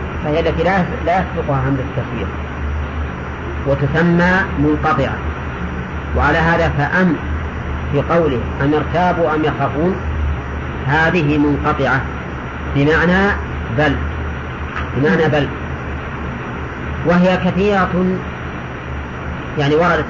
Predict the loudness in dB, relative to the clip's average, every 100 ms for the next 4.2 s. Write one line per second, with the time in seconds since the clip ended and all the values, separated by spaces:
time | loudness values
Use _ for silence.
0 | -4 0 2 2 0 0 0 0 0 -2
1 | -2 -2 -2 -2 -2 -2 -4 -8 -8 -8
2 | -10 -8 -8 -6 -8 -8 -8 -8 -8 -8
3 | -2 0 2 0 0 0 2 2 2 0
4 | 0